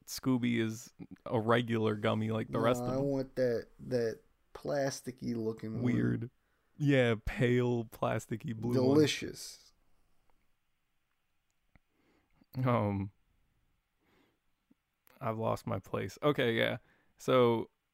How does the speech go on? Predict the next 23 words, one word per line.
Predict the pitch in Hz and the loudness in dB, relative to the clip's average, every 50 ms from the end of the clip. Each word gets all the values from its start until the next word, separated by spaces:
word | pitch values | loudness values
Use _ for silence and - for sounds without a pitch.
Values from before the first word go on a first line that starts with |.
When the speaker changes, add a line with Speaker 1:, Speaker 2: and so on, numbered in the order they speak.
| _ _ _ - | _ _ _ 0
Speaker 1:
they, | 135 135 139 143 139 | 2 4 4 4 2
they | 143 165 175 | 0 0 0
make | 190 208 196 | 2 2 0
a | 185 151 | 0 0
point | 143 147 143 139 131 | 2 2 2 2 0
to | 117 | -2
be | 117 120 | -2 -2
like, | 117 120 113 107 | 0 0 -2 -2
Myra | 113 110 113 113 110 110 | -2 -2 -2 -2 -2 -4
is | 107 | -6
very | 110 104 107 104 | -6 -6 -6 -6
intelligent. | 101 101 101 104 104 104 107 104 95 - _ _ _ _ _ _ | -8 -8 -6 -6 -6 -8 -8 -10 -14 -16 _ _ _ _ _ _
Also, | 139 165 190 175 - 151 135 123 120 117 - _ _ - - _ - - | 2 2 2 2 0 0 0 0 0 -2 -6 _ _ -20 -20 _ -20 -4
throughout | - 135 127 123 120 120 | 0 2 2 2 2 0
this | 120 113 110 | -4 -6 -6
book, | 110 117 113 110 104 - - _ - - _ | -2 0 0 0 -2 -4 -10 _ -20 -20 _
mostly | - 123 127 131 - - 131 117 | -2 0 0 0 0 0 -2 -2
at | 110 - | -2 -4
the | - 107 | -6 -6
beginning, | 104 101 107 120 117 110 104 101 104 110 113 - _ _ _ _ _ _ - | -6 -4 -2 0 0 0 0 -2 -4 -6 -10 -14 _ _ _ _ _ _ -10
Vic | 127 110 117 127 123 - - | -6 -2 -2 -2 -2 -2 -4
is | 117 110 107 107 | -6 -4 -4 -2
a, | 110 117 113 113 113 107 101 | -2 -2 -2 -2 -4 -6 -8